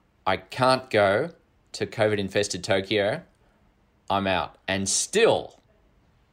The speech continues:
people are criticising him for it. So I'm nominating Shane Heal. He's just one of many, and I'm thinking, "You've gotta be kidding."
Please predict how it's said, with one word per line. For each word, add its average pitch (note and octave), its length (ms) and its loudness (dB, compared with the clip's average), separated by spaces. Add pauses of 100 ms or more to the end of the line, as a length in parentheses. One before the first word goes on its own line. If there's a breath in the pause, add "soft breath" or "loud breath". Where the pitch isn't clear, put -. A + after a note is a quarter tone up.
(220)
people G#2+ 520 -2 (320 soft breath)
are - 60 -12
criticising G2 640 -2
him F2 100 -8
for E2+ 280 -4
it. - 120 -14
So A2+ 100 4
I'm A#2 200 4
nominating A#2+ 500 2
Shane G#2 320 -2
Heal. G#2+ 240 -2
He's A2 220 -4
just A#2+ 300 0
one G#2+ 380 -2
of F#2 300 -6
many, F2+ 580 -4
and F2 180 -6
I'm F#2 160 -4
thinking, F2+ 520 -10 (360 soft breath)
"You've F#2 200 -8
gotta G2 220 2
be E2+ 100 -8
kidding." - 300 -10